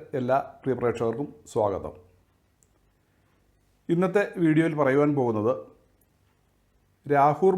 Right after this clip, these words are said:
മഹാദശയിലെ രാഹുവിൻ്റെയും മറ്റ് എട്ട് ഗ്രഹങ്ങളുടെയും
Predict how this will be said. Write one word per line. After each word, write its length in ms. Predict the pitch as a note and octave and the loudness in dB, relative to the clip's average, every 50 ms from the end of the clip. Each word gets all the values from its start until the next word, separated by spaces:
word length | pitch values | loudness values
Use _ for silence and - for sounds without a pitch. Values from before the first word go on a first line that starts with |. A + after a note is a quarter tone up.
| F3+ | 2
മഹാദശയിലെ 680 | E3+ C#3+ E3+ D#3+ D#3 D#3 D3 - D#3 D3+ D3 C#3+ D3+ D3 - - - - - _ _ _ _ _ _ - | 0 2 2 2 2 0 -2 0 0 0 2 2 0 0 -2 -8 -14 -18 -20 _ _ _ _ _ _ -6
രാഹുവിൻ്റെയും 800 | C3+ C3+ B2+ B2+ C3 B2+ - D#3+ D#3+ D#3+ D#3 C#3+ D#3 D#3 D#3+ D#3 D#3 - D3 C3+ | -2 2 4 4 4 2 0 -2 -2 -2 0 0 0 0 -2 -2 -6 -6 -6 -6
മറ്റ് 240 | C3 - - D#3+ - - - - - C#3+ C3+ | -4 -4 -4 -6 -6 -6 -10 -10 -6 -6 -6
എട്ട് 180 | - - - F3 D#3+ | -6 -4 -4 -2 0
ഗ്രഹങ്ങളുടെയും 680 | D3 C#3+ C3+ C#3 C#3 C#3 C#3 C#3 C#3+ C#3+ C#3+ C#3+ C#3+ | 0 0 0 0 -2 -2 -2 0 0 0 0 -2 -4